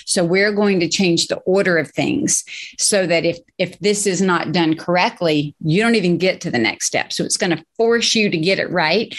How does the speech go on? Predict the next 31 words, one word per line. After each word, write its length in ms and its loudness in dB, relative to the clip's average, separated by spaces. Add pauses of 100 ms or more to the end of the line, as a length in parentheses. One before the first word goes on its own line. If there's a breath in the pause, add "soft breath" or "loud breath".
(180 loud breath)
And 180 2
we 120 2
should 240 0
never 320 2
have 240 -2
to 80 -4
chase 400 0
you." 160 -8 (640)
And 100 2
it's 300 0
just 220 0
little 200 2
things, 220 0
but 300 -4
it's 240 0
not 200 2
until, 300 2
for 160 -4
me, 300 4
it 100 0
wasn't 300 2
until 260 2
mine 300 4
jammed 340 2
up 240 0
that 100 -2
I 100 0
could 160 -6
actually 380 -2
see 480 0
it. 140 0